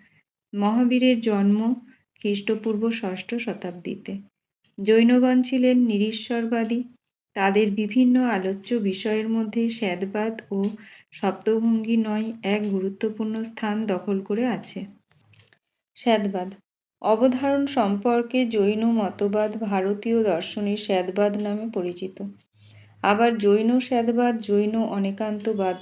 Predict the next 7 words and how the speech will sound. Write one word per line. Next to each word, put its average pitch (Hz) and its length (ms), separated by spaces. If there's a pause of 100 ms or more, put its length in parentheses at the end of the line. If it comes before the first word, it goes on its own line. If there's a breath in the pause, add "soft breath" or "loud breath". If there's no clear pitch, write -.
থেকে 214 280 (140)
অনিবার্যভাবে 220 1000
নিশ্চিত 202 540
হয়েছে 214 460
বলা 180 280
যায়। 180 220 (720)
জৈন 226 320